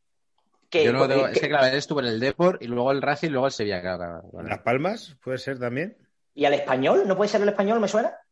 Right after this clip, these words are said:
Speaker 3: No sé,
Speaker 2: Y
Speaker 3: no
Speaker 2: después
Speaker 3: me
Speaker 2: al Español, sí, lo tengo aquí. Pues no sabía cómo era el orden, si había estado, yo creo que sí, el Sevilla ya estuvo como de vuelta, ¿no?
Speaker 3: Joder, qué cara de asesino
Speaker 1: Sí,
Speaker 3: tiene
Speaker 1: sí,
Speaker 3: este
Speaker 1: sí.
Speaker 3: señor.
Speaker 1: Bueno, ha, ha estado, ha estado de vuelta siempre, Duscher.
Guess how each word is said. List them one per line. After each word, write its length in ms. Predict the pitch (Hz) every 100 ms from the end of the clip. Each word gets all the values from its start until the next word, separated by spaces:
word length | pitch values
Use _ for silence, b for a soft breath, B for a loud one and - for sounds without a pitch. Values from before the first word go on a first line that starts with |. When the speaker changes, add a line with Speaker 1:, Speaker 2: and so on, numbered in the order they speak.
| _ _
Speaker 3:
No 200 | 92 107
sé, 80 | 107
Speaker 2:
Y 20 |
Speaker 3:
no 60 | 117
Speaker 2:
después 260 | 104 104 120
Speaker 3:
me 60 |
Speaker 2:
al 40 | 135
Español, 500 | 123 113 117 110 101
sí, 120 | 104
lo 80 | 101
tengo 100 | 98
aquí. 100 | 90
Pues 180 | 95 123
no 80 | 123
sabía 280 | 156 156 147
cómo 100 | 151
era 120 | 139
el 60 | 120
orden, 300 | 110 90 85
si 120 | 110
había 140 | 107
estado, 380 | 117 - 120 123
yo 260 | - - 110
creo 120 | 135
que 80 | 127
sí, 80 | 135
el 100 | 117
Sevilla 240 | 117 120 147
ya 40 |
estuvo 280 | 147 160 156
como 160 | 160
de 100 | 135
vuelta, 400 | 107 117 107 92
¿no? 120 | 90 -
Speaker 3:
Joder, 160 | 104 98
qué 100 | 101
cara 220 | 110 117
de 60 |
asesino 420 | 113 107 - - 95
Speaker 1:
Sí, 20 |
Speaker 3:
tiene 140 | 95
Speaker 1:
sí, 100 | -
Speaker 3:
este 40 | 202
Speaker 1:
sí. 60 | 98
Speaker 3:
señor. 140 | 104
Speaker 1:
Bueno, 160 | 151 165
ha, 240 | 135 147
ha 40 | 143
estado, 320 | - 160 151
ha 40 |
estado 180 | 143 147
de 40 | 151
vuelta 260 | 143 143
siempre, 420 | - 139 202 107 104
Duscher. 300 | 120 -